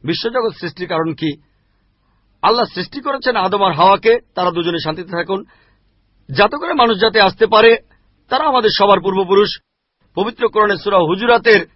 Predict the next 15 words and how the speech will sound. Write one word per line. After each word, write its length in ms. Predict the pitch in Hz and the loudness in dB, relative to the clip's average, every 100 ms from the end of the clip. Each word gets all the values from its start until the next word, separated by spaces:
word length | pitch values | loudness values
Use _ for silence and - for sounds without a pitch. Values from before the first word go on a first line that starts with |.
| _ - | _ 0
তেরো 140 | 196 | 0
নম্বর 280 | 240 294 285 | 0 -2 2
আয়াতে 320 | 214 202 208 | 4 4 2
উল্লেখ 260 | 196 196 190 | 0 0 0
করা 220 | 185 170 | 0 2
হয়েছে, 400 | 175 214 - 240 - _ _ - | 2 2 4 2 0 _ _ -2
"ইয়া 240 | 254 240 - | 4 4 4
আইয়ুহান 480 | 247 339 233 240 233 | 0 2 2 2 2
নাসু 540 | 226 220 - 220 165 - | 2 2 2 0 0 -4
ইন্না 300 | 254 294 247 | -4 0 0
খালাকনাকুম 680 | - 240 240 240 254 339 311 | 2 2 2 -2 -2 -2 -2
মিন 220 | 247 233 | -2 -2
যাকরিন 420 | 190 214 - 220 | 0 0 0 -4
ওয়া 220 | 208 202 202 | 0 2 4
জাআলনাকুম 760 | 202 190 196 190 190 196 165 | 4 4 2 0 0 0 -4